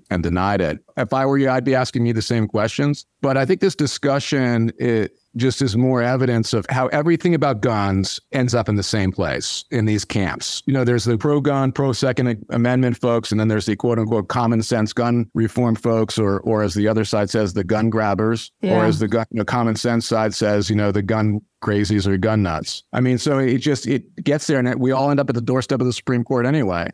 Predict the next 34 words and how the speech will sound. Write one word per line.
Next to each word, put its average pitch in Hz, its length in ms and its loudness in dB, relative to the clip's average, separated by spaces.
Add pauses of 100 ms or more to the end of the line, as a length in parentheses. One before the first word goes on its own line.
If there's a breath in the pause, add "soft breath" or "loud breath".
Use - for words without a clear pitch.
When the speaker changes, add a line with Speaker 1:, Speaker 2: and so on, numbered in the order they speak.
Speaker 1:
But 143 320 2
if 139 160 0
you 151 80 0
think 208 200 0
about 139 440 2
it, 120 360 0
well, 135 260 0
in 127 100 0
our 170 200 0
case, 127 320 0
basically 143 560 0
we 120 100 2
were 113 120 2
saying, 120 360 0
look, 165 340 0
it's 139 200 -2
just 220 260 0
wrong 127 720 0 (200)
for 143 400 0 (160)
any 196 260 2
company, 110 460 0
especially 175 560 0
a 123 40 -2
company 135 360 0
that 117 100 2
sells 117 460 0
A 127 160 0
R 120 160 0
fifteens, 120 800 0 (120)
to 135 220 0
try 165 460 0
to 117 340 0 (140)
brand 151 560 0
themselves 101 840 0